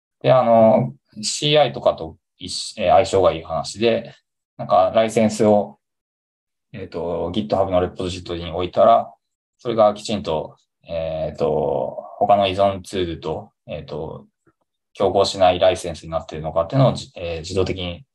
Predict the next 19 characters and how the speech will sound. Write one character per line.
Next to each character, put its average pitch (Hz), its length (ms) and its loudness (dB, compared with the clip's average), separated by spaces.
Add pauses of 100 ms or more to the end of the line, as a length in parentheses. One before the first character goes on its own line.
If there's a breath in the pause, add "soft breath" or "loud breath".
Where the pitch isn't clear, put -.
(120)
示 92 320 -6
す - 60 -20
ツ 87 120 -12
ー - 20 -8 (120)
ル 69 60 -18
と 71 100 -8
か 76 360 -2 (120)
と 80 180 -12
一 80 60 -12
緒 90 220 -6
に、 85 160 -12 (240)
え 76 160 -10
ー、 - 40 -10
使 - 160 -2
っ 90 100 -2
て - 80 -10
い 82 40 -8
く - 100 -20
と、 - 320 -2